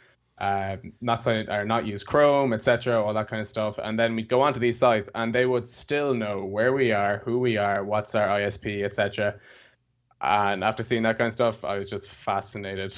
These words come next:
<laughs> like, by the entire thing. It, just even thinking about, like,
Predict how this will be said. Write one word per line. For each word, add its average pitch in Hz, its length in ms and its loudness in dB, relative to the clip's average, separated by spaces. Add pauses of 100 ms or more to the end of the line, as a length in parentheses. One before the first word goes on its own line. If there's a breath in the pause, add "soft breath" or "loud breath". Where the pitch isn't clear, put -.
(140)
<laughs> - 140 -4
like, 135 200 2
by 107 120 -2
the 104 80 -8
entire 101 320 -2
thing. 101 280 -4 (420 loud breath)
It, 135 300 -2
just 160 160 2
even 170 140 4
thinking 160 220 2
about, 147 220 4
like, 127 220 -2